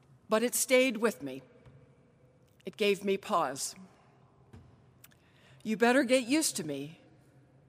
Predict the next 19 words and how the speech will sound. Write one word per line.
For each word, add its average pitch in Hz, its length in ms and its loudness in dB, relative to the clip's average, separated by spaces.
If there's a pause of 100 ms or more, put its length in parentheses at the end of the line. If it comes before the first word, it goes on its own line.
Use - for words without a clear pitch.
(160)
because 190 300 -2
you 190 120 -4
have 214 320 -2
me 156 460 -10
for 196 340 -4
all 196 400 0
eternity." 143 680 -12 (2000)
Her 285 100 -2
meaning 320 340 6
was 240 240 4
that 240 140 2
the 240 80 2
relationship 240 760 0
we 214 160 -2
were 190 220 0
forging 190 880 0
would 247 160 2
endure 240 640 2 (640)
forever. 254 580 -2